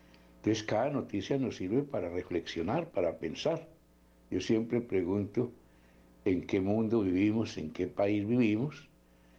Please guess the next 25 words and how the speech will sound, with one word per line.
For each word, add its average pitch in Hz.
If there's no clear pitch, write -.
y 87
lógicamente 95
la 98
respuesta 90
es: 101
vivimos 101
en 98
el 92
mundo 113
que 98
nosotros 110
mismos 107
hemos 110
construido 131
y 110
en 101
el 98
país 95
que -
nosotros 95
mismos 104
he -
cos-, -
hemos 98
construido. 139